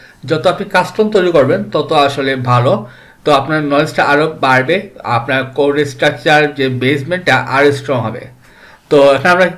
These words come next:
কী কী শিখবো এই পরিশেষে, আমরা অবশ্যই সাস ইউজ করবো, সাসের সাথে ফ্লেক্সবক্স, তারপরে গ্রিড লেআউট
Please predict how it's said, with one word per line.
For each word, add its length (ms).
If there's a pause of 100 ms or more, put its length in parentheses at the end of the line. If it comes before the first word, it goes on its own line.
কী 100
কী 160
শিখবো 360
এই 200
পরিশেষে, 500
আমরা 260
অবশ্যই 440
সাস 380
ইউজ 140
করবো, 360 (340)
সাসের 220
সাথে 220
ফ্লেক্সবক্স, 680 (480)
তারপরে 440
গ্রিড 380
লেআউট 300